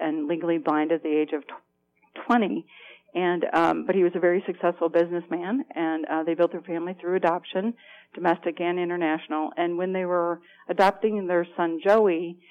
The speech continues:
um, they realized, um, while they were there, they were supposed to be there for about three weeks. It turned into kind of a three-month process. And while they were there, they realized many families had to, um, go back home and couldn't finish the adoption process.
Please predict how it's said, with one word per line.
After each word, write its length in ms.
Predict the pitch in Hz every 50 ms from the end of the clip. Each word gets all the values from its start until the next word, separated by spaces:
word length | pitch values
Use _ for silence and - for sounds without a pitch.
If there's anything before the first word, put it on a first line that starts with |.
| - - - _ _ _ _
um, 380 | - 165 160 156 151 156 147 147
they 100 | 180 175
realized, 580 | 175 170 190 196 202 196 196 185 180 180 175 170 - - _ _ _ _ _ _ _
um, 240 | 165 156 151 160 160
while 220 | 160 165 165 165
they 100 | 170 165
were 140 | 160 160 156
there, 340 | 170 190 190 185 180 180 180
they 120 | 180 170
were 120 | 165 165
supposed 260 | 170 - - 170 170 -
to 40 | -
be 80 | 170
there 160 | 160 165 165 160
for 140 | - -
about 220 | 156 147 156 - - -
three 200 | - 196 208 202
weeks. 240 | 196 190 190 190 - -
It 120 | 165 151 -
turned 220 | - 170 165 160
into 480 | 160 156 156 - - 156 151 151 151 147 _
kind 140 | - 170 156
of 60 | 156
a 100 | 156 156 151 -
three-month 460 | - 180 180 170 170 160 160 165 - - _ _ _ - - _ _ _
process. 500 | _ - 175 170 170 170 - 156 151 147 - - -
And 160 | - 160 165
while 180 | 160 156 156 156
they 120 | 156 160
were 160 | 156 156 156 156
there, 180 | 165 160 160
they 120 | 156 156 151
realized 340 | 156 165 156 156 151 143 - _
many 300 | 165 165 175 180 180 170 -
families 440 | 165 160 156 151 151 151 151 151 147 - _ - - - - - - - - _
had 260 | - - 170 170 170 170 - -
to, 340 | 175 165 156 156 151 151 - -
um, 420 | 156 151 147 143 151 156 147 - -
go 120 | 170 165
back 200 | 160 151 131 -
home 520 | - - 226 208 196 185 175 170 175 175
and 260 | 170 - 160 160 151 -
couldn't 380 | - 175 156 165 160 139 - _ - -
finish 240 | - 175 175 160 156 - -
the 80 | - 165
adoption 460 | 160 156 151 147 - - - 156 156
process. 480 | - - 151 151 151 - - - -